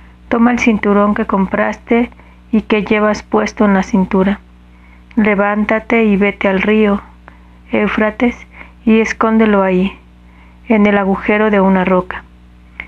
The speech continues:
Fui y lo escondí en el Éufrates, como me había ordenado el Señor. Al cabo de mucho tiempo me dijo el Señor: "Levántate, vete al Éufrates y recoge el cinturón que te mandé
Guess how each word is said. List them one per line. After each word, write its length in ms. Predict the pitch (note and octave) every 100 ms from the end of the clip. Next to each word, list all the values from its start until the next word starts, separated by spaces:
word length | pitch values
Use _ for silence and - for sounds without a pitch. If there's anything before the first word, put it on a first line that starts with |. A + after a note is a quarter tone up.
| -
Fui 380 | - - B3 C4
y 40 | A3+
lo 120 | G#3
escondí 560 | G#3 - G#3 G3+ A3
en 120 | A3 G3+
el 100 | G3
Éufrates, 720 | G#3 - G3 - G3 - - - - - - -
como 300 | - G#3 G3+
me 140 | G3+
había 340 | G3 G3 G#3 G#3+
ordenado 500 | G3+ G3 F#3+ F#3+ G3
el 80 | -
Señor. 440 | F#3+ F3 F3+ - - - - - - - - - - - - -
Al 220 | A3 G3+
cabo 260 | G#3+ G#3 G#3
de 100 | G3+
mucho 320 | G3+ - G#3
tiempo 440 | A3 A3 A3 A3+
me 160 | A3 G3
dijo 240 | F#3+ G3+
el 80 | F#3+
Señor: 420 | - F#3+ G3 G#3 - - - - - -
"Levántate, 880 | G#3 G3 G#3 G#3 A3 - A3+ - -
vete 320 | G#3 G#3 -
al 100 | G3+
Éufrates 640 | G3 G#3 - G#3+ - A#3 - - - - -
y 100 | A3+
recoge 400 | A3+ A3+ A#3 -
el 80 | A#3+
cinturón 580 | - G3+ G3+ G3 G3+ G#3
que 140 | G#3
te 140 | G3+ F#3+
mandé 520 | F3+ F#3 F#3 G3